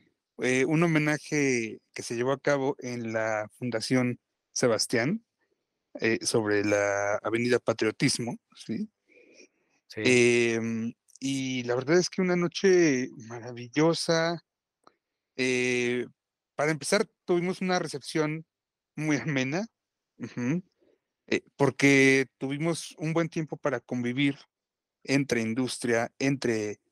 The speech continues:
Speaker 1: entre conocidos, colegas, amigos, ¿sí? Y
Speaker 2: Sí,
Speaker 1: saludabas a mucha gente a la que no, a la que no veías igual hace un rato, ¿no?
Speaker 2: Y gente del regional, ¿no? O sea,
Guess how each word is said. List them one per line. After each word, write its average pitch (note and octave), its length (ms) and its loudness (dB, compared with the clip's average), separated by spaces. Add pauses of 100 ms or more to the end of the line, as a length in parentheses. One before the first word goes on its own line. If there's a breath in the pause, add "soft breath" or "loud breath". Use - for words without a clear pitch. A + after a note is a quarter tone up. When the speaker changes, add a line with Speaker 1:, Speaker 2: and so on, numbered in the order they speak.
(320)
Speaker 1:
entre A2+ 240 -4
conocidos, C3 720 2
colegas, B2 760 2 (420)
amigos, A#2+ 840 0
¿sí? A#2 340 -6 (520)
Y A#2 280 6
Speaker 2:
Sí, B2 80 8
Speaker 1:
saludabas D3+ 460 4
a F#3 40 0
mucha E3 260 -2
gente F3 260 -2
a F#3 60 2
la E3 80 -2
que C#3 140 -8
no, D#3 360 -6
a C#3 60 -8
la C3+ 80 -12
que - 120 -14
no D3+ 120 -6
veías D#3+ 320 -2
igual D3+ 220 -2
hace D3 220 -4
un C#3+ 120 -4
rato, G3+ 340 -6
¿no? A#3+ 140 -4 (600)
Speaker 2:
Y A#2+ 80 -2
gente B2 220 0
del C3+ 120 4
regional, A2 560 -2
¿no? C#3 100 -2
O - 40 -2
sea, A#2 380 -2